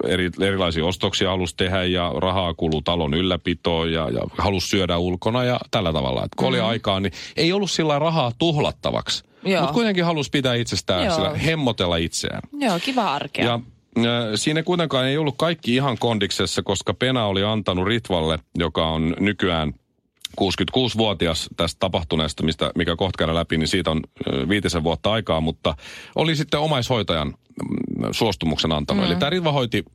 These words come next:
Speaker 1: ö, heidän parisuhteensa raha-asioita.
Speaker 2: Joo.
Speaker 1: Jossakin kohtaa kävi sit ilmi, että tää Ritva on siirtänyt miehen tililtä itselleen,
Speaker 2: Joo.
Speaker 1: ainakin syytteen mukaan, niin viiskyttuhatta euroa.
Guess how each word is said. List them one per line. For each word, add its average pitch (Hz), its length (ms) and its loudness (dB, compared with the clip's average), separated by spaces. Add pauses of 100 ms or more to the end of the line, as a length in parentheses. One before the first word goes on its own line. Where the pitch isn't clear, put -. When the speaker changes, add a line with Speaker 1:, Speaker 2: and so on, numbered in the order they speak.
(180)
Speaker 1:
ö, 85 200 2 (100)
heidän 95 300 2 (120)
parisuhteensa 78 680 0
raha-asioita. 87 840 -2
Speaker 2:
Joo. 147 180 0 (760)
Speaker 1:
Jossakin 180 400 0
kohtaa 127 400 0
kävi 131 220 0
sit 117 200 -2
ilmi, 147 320 2
että 95 520 -2 (440)
tää 107 160 2
Ritva 117 400 0
on 85 260 0 (440)
siirtänyt 107 560 0
miehen 120 420 0
tililtä 78 480 0
itselleen, 65 800 -2 (520)
Speaker 2:
Joo. 131 220 -2
Speaker 1:
ainakin 104 320 0
syytteen 120 480 0
mukaan, 87 300 0
niin 98 100 0
viiskyttuhatta 87 1000 0
euroa. 67 440 -2